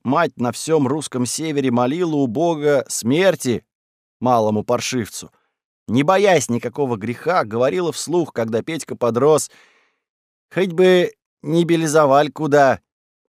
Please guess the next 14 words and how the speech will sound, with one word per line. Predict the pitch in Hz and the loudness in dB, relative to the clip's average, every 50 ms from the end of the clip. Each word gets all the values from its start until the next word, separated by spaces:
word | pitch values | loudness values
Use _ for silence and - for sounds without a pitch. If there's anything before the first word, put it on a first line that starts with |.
| _ _ _ _ _ _ _ _ _ _ - | _ _ _ _ _ _ _ _ _ _ -8
В | 107 113 | -4 0
ремесленно | 147 175 165 165 180 196 190 - - 180 185 180 180 175 175 170 165 160 156 | 0 2 2 2 2 2 2 0 0 0 2 2 4 4 6 6 6 6 6
аль | 156 151 143 | 4 2 2
догодичны | 135 151 139 147 151 143 143 170 160 - 165 160 | 0 2 2 4 2 2 0 -2 -6 -6 -6 -6
курсы | 139 139 156 160 151 139 - 147 151 147 143 139 131 | -4 -4 -4 -4 -4 -6 -4 -2 0 2 2 2 0
пильщиков | - 151 180 208 196 170 - - 175 - 175 180 165 127 | -2 -6 -6 -6 -4 -4 -4 -4 -4 0 2 2 2 2
и | 131 | 0
вальщиков | 127 117 127 160 180 170 143 - - - 170 170 147 - | 0 2 4 4 2 2 0 -4 -4 -4 -4 -4 -2 -2
лесодревесины». | 135 147 156 139 - 123 120 139 139 135 113 - - 110 127 147 160 147 139 131 110 - - _ _ _ _ _ _ _ _ _ _ _ _ _ _ | -4 -4 -4 -4 -6 -4 -2 -2 0 0 0 -2 -2 -2 -2 0 0 2 2 2 0 -2 -4 _ _ _ _ _ _ _ _ _ _ _ _ _ _
Единственное, | - 87 107 143 156 143 165 196 196 180 - - 135 127 123 117 | -10 -6 -4 -4 -2 -2 0 0 0 -2 -2 -2 0 0 0 0
куда | - - 101 92 117 123 | -2 -4 -2 0 2 2
годился | 107 120 117 107 120 139 135 - - 113 107 | 2 2 0 0 0 -2 -2 -4 -4 -6 -6
Петька | - 131 131 120 - - 123 | -6 -6 -6 -6 -6 -8 -8
Мусиков, | 135 247 233 - - 120 - 87 82 _ | -6 -6 -6 -6 -8 -8 -12 -14 -18 _